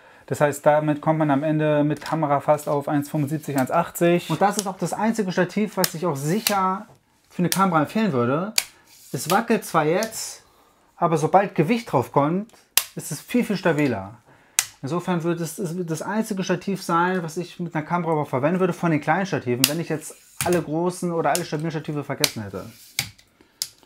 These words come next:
Speaker 1: Es braucht ein bisschen länger, aber der Vorteil ist einfach, das nimmt keinen Platz ein.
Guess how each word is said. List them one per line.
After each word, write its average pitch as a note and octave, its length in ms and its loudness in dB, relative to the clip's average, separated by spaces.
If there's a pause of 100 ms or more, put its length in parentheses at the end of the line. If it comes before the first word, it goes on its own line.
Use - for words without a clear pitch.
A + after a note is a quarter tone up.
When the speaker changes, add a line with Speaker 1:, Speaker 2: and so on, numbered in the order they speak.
(2500)
Speaker 1:
Es C3 140 -10
braucht D3 320 4
ein D#3+ 80 0
bisschen E3 240 4
länger, F3+ 240 4
aber E3 320 2
der C#3 100 2
Vorteil E3+ 380 2
ist D3+ 100 -4
einfach, E3 540 2 (1300)
das - 120 -8
nimmt C#3+ 140 2
keinen C3 180 -2
Platz D3+ 260 -2
ein. D#3+ 440 0